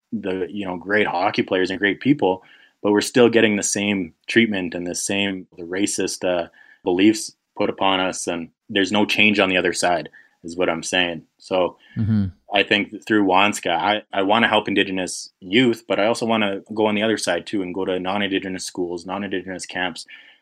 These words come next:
Speaker 1: And part of the camps that I'm running, like, I invite non-Indigenous goalies 'cause it,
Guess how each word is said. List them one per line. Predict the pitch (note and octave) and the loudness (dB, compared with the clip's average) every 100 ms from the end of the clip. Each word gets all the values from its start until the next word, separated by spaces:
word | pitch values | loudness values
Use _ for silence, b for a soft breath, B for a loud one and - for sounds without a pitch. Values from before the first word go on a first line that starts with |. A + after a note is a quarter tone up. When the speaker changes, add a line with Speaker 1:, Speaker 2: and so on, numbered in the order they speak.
| _ | _
Speaker 1:
And | F#2 F2+ | -8 0
part | A2 | 2
of | G#2+ | 4
the | |
camps | G2+ G#2 G2 | 2 2 2
that | G2 | 0
I'm | F2 | -2
running, | F2 A2+ G2 | 0 0 -2
like, | F2 D#2+ | -4 -2
I | F#2 G#2 F2+ | 0 0 -4
invite | F#2 F2+ E2+ A2 A#2 | -6 -4 2 4 4
non-Indigenous | G2 F#2 F#2 E2+ F2+ F2+ F2 - | 0 -2 -2 -4 -4 -6 -8 -8
goalies | - G2 B2 G2 | -4 0 2 0
'cause | F#2+ F#2 | -2 -2
it, | F#2+ | -2